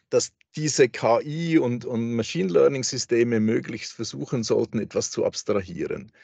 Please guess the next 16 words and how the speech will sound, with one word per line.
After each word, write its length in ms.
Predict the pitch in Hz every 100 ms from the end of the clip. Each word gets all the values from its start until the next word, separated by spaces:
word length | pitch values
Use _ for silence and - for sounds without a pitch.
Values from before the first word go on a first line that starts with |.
| - - - _
Wenn 220 | 117 139
wir 140 | 143 139
jetzt 480 | 135 - - - -
hier 680 | 135 135 156 156 151 - -
auf, 280 | - 127 - _ -
äh, 340 | 117 113 113 117 -
in 140 | 123
zwei 380 | - - 123 135
Achsen 500 | - - - - 147
beispielsweise 760 | 117 127 - 127 110 117 113 113
die 400 | 107 113 110 104
Größe 640 | 113 113 156 165 - 156
der 180 | 139 123
Zelle 500 | - 123 131 123 117
und 300 | 110 107 -
die, 160 | 107